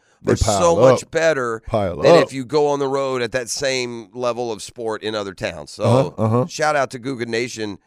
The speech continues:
Speaker 2: and, and all you sports fans out there for making those franchises thrive. And so we keep you up to date outside of the Jaguars season.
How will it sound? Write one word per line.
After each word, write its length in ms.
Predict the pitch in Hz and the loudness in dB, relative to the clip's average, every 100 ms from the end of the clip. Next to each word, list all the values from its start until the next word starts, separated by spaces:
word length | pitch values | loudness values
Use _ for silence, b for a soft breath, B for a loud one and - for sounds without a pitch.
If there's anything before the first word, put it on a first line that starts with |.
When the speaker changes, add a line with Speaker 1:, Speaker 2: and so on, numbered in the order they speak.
| _ _ _ _ | _ _ _ _
Speaker 2:
and, 180 | 101 104 | -8 -4
and 180 | 110 110 | -2 -2
all 160 | 120 | 0
you 140 | 143 120 | -2 -4
sports 320 | - 131 123 | -8 -8 -6
fans 260 | 127 113 117 | -4 -4 -2
out 200 | 113 120 | -4 -4
there 100 | 107 | -6
for 160 | 107 | -8
making 440 | 107 120 123 117 110 | -4 -6 -6 -10 -4
those 340 | 110 113 95 | -2 -2 -8
franchises 720 | 113 107 101 107 98 98 101 | -6 -6 -2 -4 -4 -6 -12
thrive. 400 | 165 170 135 104 | -4 0 0 0
And 100 | 104 | -4
so 140 | 123 117 | -6 -6
we 160 | 127 | -8
keep 280 | - 156 135 | -10 -14 -10
you 80 | 135 | -8
up 140 | 131 | -8
to 80 | - | -8
date 260 | 120 127 139 | -4 -2 -2
outside 340 | 175 - 208 | -4 -6 -8
of 80 | 190 | -6
the 60 | 185 | -8
Jaguars 480 | 170 156 156 151 - | -6 -6 -4 -6 -8
season. 360 | 147 165 175 | -14 -8 -8